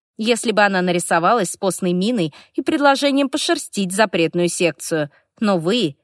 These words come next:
Нет, не так. Вы... Лорд одного клана и мессир другого. Такие эльфы очень бережно относятся к своему времени,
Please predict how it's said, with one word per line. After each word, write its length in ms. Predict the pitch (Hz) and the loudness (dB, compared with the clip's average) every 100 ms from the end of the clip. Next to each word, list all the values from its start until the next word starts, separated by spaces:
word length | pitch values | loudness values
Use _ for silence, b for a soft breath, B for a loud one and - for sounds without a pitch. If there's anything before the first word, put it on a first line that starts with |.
| _ _ _ | _ _ _
Нет, 480 | 202 185 143 - - - | -2 0 -2 -8 -12 -6
не 180 | 190 | -4
так. 340 | 180 165 131 - _ _ - | 0 -2 -2 -12 _ _ -10
Вы... 640 | 170 160 196 285 180 135 _ _ _ _ - | -6 -4 -2 -2 -2 -6 _ _ _ _ -2
Лорд 420 | 208 208 202 196 - | 2 4 4 2 -6
одного 340 | 196 185 170 | -2 0 0
клана 520 | 165 165 165 226 220 165 | -2 2 4 4 2 0
и 20 | |
мессир 400 | 165 170 185 190 | 0 -2 -2 -2
другого. 680 | 170 185 170 214 233 151 139 _ _ _ | 0 -2 2 2 4 0 -2 _ _ _
Такие 440 | 349 339 330 269 | -4 0 2 2
эльфы 220 | 208 226 247 | 0 0 0
очень 300 | 226 247 226 | 0 -2 -2
бережно 460 | 226 320 214 180 | 0 -2 0 0
относятся 440 | 165 175 165 - 175 | 0 -2 -4 -4 -6
к 60 | |
своему 340 | - 185 185 190 | -4 -2 0 0
времени, 540 | 185 196 190 190 180 | -2 -2 -2 -2 -4